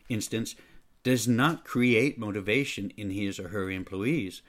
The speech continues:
The manager simply ensures that the staff have the right conditions under which to find an outlet for motivation. The other two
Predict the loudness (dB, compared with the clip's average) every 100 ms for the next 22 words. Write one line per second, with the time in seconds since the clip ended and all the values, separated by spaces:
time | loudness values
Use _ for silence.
0 | -20 -16 -8 -2 0 0 -2 -4 -4 -2
1 | -4 -4 -2 -2 -2 -2 -2 -2 -4 -10
2 | -8 -8 -6 -2 -2 -2 -8 -6 -6 0
3 | 2 2 -2 -6 -6 -6 -6 -4 -4 -4
4 | -4 -8 -18 -20 -20 _ 2 4 4 4
5 | 0 0 -6 -6 0 2 4 2 0 -2
6 | -2 -2 -8 -8 -6 -6 -4 -4 -2 -2
7 | -2 -8 -10 -14 _ -20 _ _ _ -20
8 | _ _ -18 -6 4 8 8 6 2 4
9 | 4